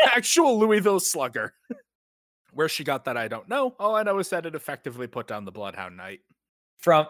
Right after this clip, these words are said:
Speaker 2: from Hammer Space, like all, uh, gag manga props. With that, they, uh, go back to Limgrave, and, uh,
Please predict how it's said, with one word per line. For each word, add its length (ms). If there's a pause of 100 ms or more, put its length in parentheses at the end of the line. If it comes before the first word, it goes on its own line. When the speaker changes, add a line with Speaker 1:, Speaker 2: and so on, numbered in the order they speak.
Speaker 2:
from 160
Hammer 360
Space, 460
like 240
all, 460
uh, 220
gag 340
manga 320
props. 580
With 140
that, 260
they, 380
uh, 160
go 120
back 200
to 80
Limgrave, 680
and, 460
uh, 260